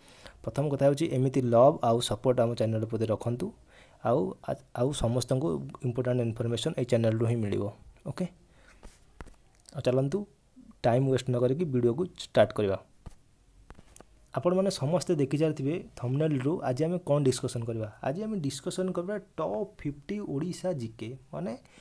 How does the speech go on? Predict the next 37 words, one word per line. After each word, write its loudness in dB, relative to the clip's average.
ଯେତେ 0
କମ୍ 4
ସମୟ 4
ଭିତରେ 4
ଆମେ 2
ପଚାଶଟା 0
ଓଡ଼ିଶା 0
ଜିକେ, -4
ଯାହାକି 0
ପ୍ରିଭିୟସ୍ 6
ଇୟର୍ 2
କୋଶ୍ଚିନ୍ 0
ବେଷ୍ଟ 2
ଆଉ 0
ଏକ୍ଜାମ୍‌ରେ 0
ଆସିବ 0
ଏଇଭଳିଆ 6
କୋଶ୍ଚିନ୍। -2
ଆଉ -2
ଯେଉଁମାନେ 2
ବି 0
ଏକ୍ଜାମ୍ 4
ପାଇଁ 0
ପଢ଼ୁଛ, 4
ସେମା-, -2
ସମସ୍ତେ -2
ଦେଖିବାକୁ 2
ଟ୍ରାଏ 4
କର। 2
ଆଉ 4
ଯେଉଁମାନେ 0
ବି -6
ଏକ୍ଜାମ୍ -2
ପାଇଁ -2
ପଢ଼ୁନ, 2
ଯେଉଁମାନଙ୍କ -4
ପାଖରେ 0